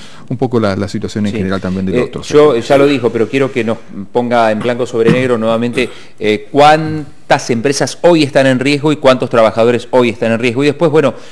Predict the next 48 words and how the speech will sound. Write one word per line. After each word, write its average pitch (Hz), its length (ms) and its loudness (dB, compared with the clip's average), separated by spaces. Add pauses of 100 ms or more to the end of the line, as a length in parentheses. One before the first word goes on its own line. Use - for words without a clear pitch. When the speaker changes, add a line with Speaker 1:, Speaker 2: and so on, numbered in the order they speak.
(260)
Speaker 2:
¿qué 170 160 2
pasó 175 360 0
con 175 140 0
aquellos 139 340 -4
trabajadores 127 520 4
de 120 100 0
Metalúrgica 135 760 2
y 113 80 0
de 127 80 2
otras 135 320 -2
empresas? 156 720 2 (260)
¿Cuántos 135 320 4
se 135 60 0
han 120 100 -2
podido 120 260 2
reinsertar? 120 800 2
¿Cuántos 113 320 -2
no? 139 240 2
Que 107 140 -8
Carlos 110 260 0
Speaker 1:
Un - 60 -16
poco 113 240 -2
la, 95 180 -2
la 98 140 -4
situación 120 420 -6
en 120 80 -6
general 113 320 -4
del 113 140 -6
sector, 135 560 -2
cómo 120 340 -2
es 107 120 -6
el 110 140 -4
comportamiento 113 1040 -6
en 107 120 -4
cuanto 131 360 -2
a 113 40 -2
la 107 80 -2
cantidad 101 360 -6
de 117 60 -4
trabajadores 104 640 -6
metalúrgicos 107 640 -8
que 92 80 -6
tiene 110 180 -4
Tandil 101 340 -6
en 98 120 -6
el 95 120 -10
último 95 320 -10
tiempo. 107 520 -8